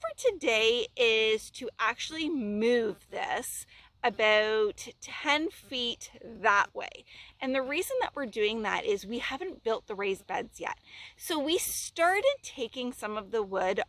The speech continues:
off of the existing house that is here on the property. And we realized that it was going to be a lot more work to use that wood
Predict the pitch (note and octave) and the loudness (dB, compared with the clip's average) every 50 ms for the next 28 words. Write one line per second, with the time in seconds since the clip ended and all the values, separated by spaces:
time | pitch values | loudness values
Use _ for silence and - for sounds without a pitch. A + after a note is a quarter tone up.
0 | - - G#3+ F#3+ F#3+ G3+ - - G3+ G3 F#3+ F#3+ G3 G3 F#3 G#3+ G#3 G3 F3+ G#3 | 0 0 2 2 0 -2 -2 -2 0 2 2 2 0 -2 -2 -2 -2 -2 -4 -6
1 | G3+ E3 E3 F#3 A3+ A3 - - - A#3+ G#3+ G#3 G#3+ - - - F#3 F#3+ - - | -12 -10 -2 0 0 0 0 -2 -2 -2 -2 -2 -4 -6 -6 -4 -6 -6 -6 -8
2 | - F#3 F#3+ F#3+ - - - G3 F#3+ F#3 F#3 F#3 F3+ - - D#3 E3+ E3+ - - | -6 -6 -6 -6 -6 -6 -6 -4 -4 -2 -2 -4 -8 -8 -6 -6 -6 -6 -6 -8
3 | F#3+ F3+ F#3 F#3 F#3 - - - - - - - - - _ _ - C#4 C4+ C4 | -8 -8 -6 -8 -8 -10 -16 -20 -20 -20 -20 -20 -20 -20 _ _ 2 2 2 4
4 | C4+ C#4 C4 A3+ C4+ C#4+ D#4+ F4 F4 D#4+ D4 C#4+ C#4 C#4 C#4 - - B3+ A#3 A3+ | 2 0 0 0 2 2 2 4 4 4 4 4 4 4 0 -2 -4 -2 0 0
5 | A3+ A3+ A3+ A3+ G#3 - - A3 G#3+ G#3 G#3+ A3 G#3 - B3+ A3 F#3 - G#3 G3+ | 0 0 -2 -6 -6 -6 -6 -6 -4 -4 -4 -6 -6 -6 -8 -8 -6 -6 -8 -6
6 | G3+ G3 - - G#3 F#3+ F3+ F3+ F3+ G3 G#3 - - B3+ B3+ C4 C4 B3+ A#3+ G#3 | -6 -6 -4 -4 -6 -6 -2 2 4 4 4 2 0 -4 -4 -2 -2 -2 -4 -4
7 | F#3 F#3 F#3 G3+ F#3+ E3+ - - - - - - - - - - - _ - - | -8 -6 -2 -2 0 0 -2 -6 -10 -14 -18 -20 -20 -20 -20 -20 -20 _ -12 -8
8 | - - C4+ C4 A#3+ A#3 A3+ A3+ A3 A3 G#3+ G3+ - - G#3 F3+ G3 A3 B3 B3 | -6 -2 0 0 0 0 0 0 0 0 -2 -4 -6 -8 -12 -10 -6 -4 -4 -2
9 | A#3 F#3+ - - A#3 A3+ C#4 E4 - - - G3 G3+ G3 F#3+ F#3+ F#3+ - | -4 -4 0 2 4 6 6 4 4 2 -2 -4 -2 -2 -2 -2 -4 -6